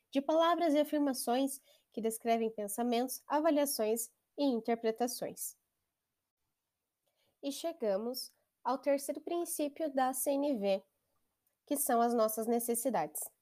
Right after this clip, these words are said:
O terceiro componente da C N V é o reconhecimento das necessidades que estão por trás dos nossos sentimentos.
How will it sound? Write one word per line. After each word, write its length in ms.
O 80
terceiro 380
componente 560
da 100
C 140
N 220
V 340
é 100
o 40
reconhecimento 920
das 160
necessidades 760
que 120
estão 260
por 280
trás 240
dos 160
nossos 300
sentimentos. 840